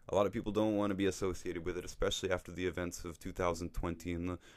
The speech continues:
a lot of riots and stuff that are supposedly in the name of liberal concepts,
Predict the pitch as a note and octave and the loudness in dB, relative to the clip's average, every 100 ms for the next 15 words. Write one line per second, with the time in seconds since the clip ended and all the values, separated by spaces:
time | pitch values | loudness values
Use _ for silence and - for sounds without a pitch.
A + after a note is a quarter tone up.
0 | - F2+ G2 F#2 E2 E2+ F2+ F#2 D#2+ - | -8 4 6 6 4 6 8 6 4 -2
1 | F#2+ - E2+ - E2+ F2+ - G#2+ G2+ G#2 | -4 2 2 2 0 0 -2 0 2 2
2 | G2+ E2+ F2 D#2+ F#2 F2 F2+ F2+ E2 E2 | 0 -2 -2 0 0 2 2 0 -2 -6
3 | - - E2+ F#2+ F2+ F2+ E2+ G2 G#2+ A2 | -16 -8 0 2 4 4 2 0 0 0
4 | - D2+ - - | -4 -6 -8 -14